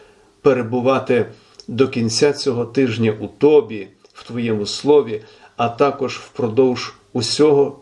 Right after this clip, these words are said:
життя у твердій вірі і каятті. Будь, Господи, посеред нас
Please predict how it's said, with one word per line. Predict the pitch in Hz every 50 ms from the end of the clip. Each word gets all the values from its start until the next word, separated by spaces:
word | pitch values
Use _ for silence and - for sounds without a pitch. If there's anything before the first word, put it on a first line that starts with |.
| _ -
життя | - 110 117 127 110 - - - - 123 113 107 98 95 - -
у | 123 117
твердій | - - 117 123 117 113 - - 113 104 98
вірі | 87 85 98 117 127 131 123 120 113 104 113 - _ _ _ _ -
і | 117
каятті. | 107 - 113 101 87 87 87 - - - 92 82 - - - _ _ _ _ _ _ _ _ _ _ _ _ _ _ _ -
Будь, | 113 107 127 151 151 139 - - - - -
Господи, | - 104 117 131 131 117 - - 117 107 104 107
посеред | - - 113 - - 113 101 104 95 92 110
нас | 113 117 110 104 - - - - -